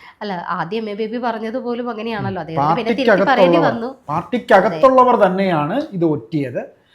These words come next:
Speaker 2: അവർ തന്നെയാണ് ഈ നോട്ടീസ് പുറത്തുവിട്ടത്, അങ്ങനെയും പറയുന്നു.
Speaker 1: അല്ല, അഖിലേന്ത്യാ നേതാവ് തന്നെ
Speaker 2: ഈ
Speaker 1: തിരുത്തി
Speaker 2: സമൻസ്
Speaker 1: പറഞ്ഞ
Speaker 2: പുറത്തുവിട്ടത്.
Speaker 1: അവസ്ഥയില്, ആ, നമുക്ക്
Speaker 2: അല്ല, ഇപ്പൊ ആരാണ് ഇത് ഒറ്റിയതെന്ന് തന്നെ കണ്ടുപിടിക്കാൻ നടക്കുന്നതെന്നാ പറയുന്നത്. പിണറായി
Speaker 1: ഉം.
Speaker 2: വിജയന്റെ സംഘവും പിണറായി വിജയനും ആരാണ് തന്നെ ഒറ്റിയത്
Speaker 1: അല്ല, അതിൽ
Speaker 2: എന്ന്
Speaker 1: ആരുടെയും വിഷയം
Speaker 2: കണ്ടുപിടിക്കാൻ.
Speaker 1: മുതലേ ഉണ്ടല്ലോ ഇങ്ങനത്തെ,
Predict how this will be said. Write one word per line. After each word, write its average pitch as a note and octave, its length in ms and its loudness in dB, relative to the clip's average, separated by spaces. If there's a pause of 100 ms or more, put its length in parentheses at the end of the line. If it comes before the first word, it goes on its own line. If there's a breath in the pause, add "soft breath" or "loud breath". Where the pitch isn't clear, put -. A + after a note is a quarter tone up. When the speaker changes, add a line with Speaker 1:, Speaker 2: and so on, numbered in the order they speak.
(280 soft breath)
Speaker 2:
അവർ C4 260 4
തന്നെയാണ് G3+ 360 -2
ഈ F3+ 200 -4
നോട്ടീസ് D#3+ 440 -4
പുറത്തുവിട്ടത്, D3+ 680 -6 (120)
അങ്ങനെയും F3+ 340 -4
പറയുന്നു. A#2 280 -8
Speaker 1:
അല്ല, E3+ 160 -14
അഖിലേന്ത്യാ D#3 460 -10
നേതാവ് A3 520 -6
തന്നെ A#3+ 140 -8
Speaker 2:
ഈ A#3 40 -16
Speaker 1:
തിരുത്തി F3 340 -4
Speaker 2:
സമൻസ് F3+ 340 2
Speaker 1:
പറഞ്ഞ B3 100 2
Speaker 2:
പുറത്തുവിട്ടത്. A#3 340 -2
Speaker 1:
അവസ്ഥയില്, B3+ 760 -6 (440 soft breath)
ആ, G#3+ 60 -4 (440)
നമുക്ക് A#3+ 200 -4
Speaker 2:
അല്ല, G#3 100 4
ഇപ്പൊ B3 200 4
ആരാണ് A3+ 440 2
ഇത് B3 80 0
ഒറ്റിയതെന്ന് A#3 580 0
തന്നെ A3 200 -8
കണ്ടുപിടിക്കാൻ G#3 380 -4
നടക്കുന്നതെന്നാ G3+ 480 -8
പറയുന്നത്. A2+ 300 -12 (120)
പിണറായി D#3 220 -2
Speaker 1:
ഉം. F#3 60 -2
Speaker 2:
വിജയന്റെ F#3 480 -4
സംഘവും F3 520 -8
പിണറായി E3+ 340 -8
വിജയനും E3+ 420 -4
ആരാണ് F3 540 -4 (140)
തന്നെ D#3+ 180 -8
ഒറ്റിയത് C#3 480 -6
Speaker 1:
അല്ല, - 520 -14
അതിൽ C#3+ 140 -10
Speaker 2:
എന്ന് G3 100 -2
Speaker 1:
ആരുടെയും F#3+ 300 -2
വിഷയം A3+ 220 -4
Speaker 2:
കണ്ടുപിടിക്കാൻ. A#3+ 360 -4
Speaker 1:
മുതലേ - 0 -
ഉണ്ടല്ലോ A3 380 -2
ഇങ്ങനത്തെ, G3 600 -4